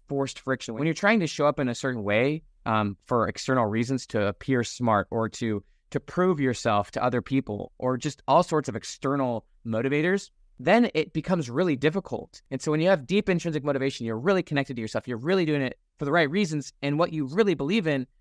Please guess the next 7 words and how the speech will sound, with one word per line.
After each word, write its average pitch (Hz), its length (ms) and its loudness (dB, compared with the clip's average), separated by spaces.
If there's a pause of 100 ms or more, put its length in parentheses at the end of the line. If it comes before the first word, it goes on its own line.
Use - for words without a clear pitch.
(140)
then 180 220 2
things 196 320 0
flow 143 300 0
very 151 300 0
beautifully, 131 480 -6 (180)
very 185 320 4
powerfully. 180 760 0